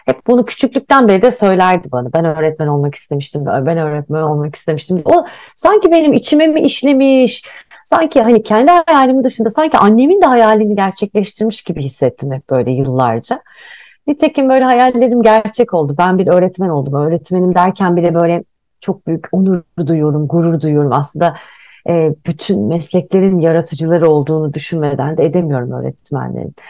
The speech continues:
E, aslında ilham verme yolculuğu tam da burada başlıyor. Hani çocukların hayatına giren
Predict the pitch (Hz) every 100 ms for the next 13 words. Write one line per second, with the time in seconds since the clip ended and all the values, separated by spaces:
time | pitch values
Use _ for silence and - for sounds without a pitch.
0 | - - - - 165 - 170 185 175 185
1 | 185 196 185 190 196 185 170 170 180 185
2 | 185 185 175 170 165 151 101 127 - 143
3 | 147 147 170 143 - 175 175 165 160 160
4 | - 170 165 170 156 151 185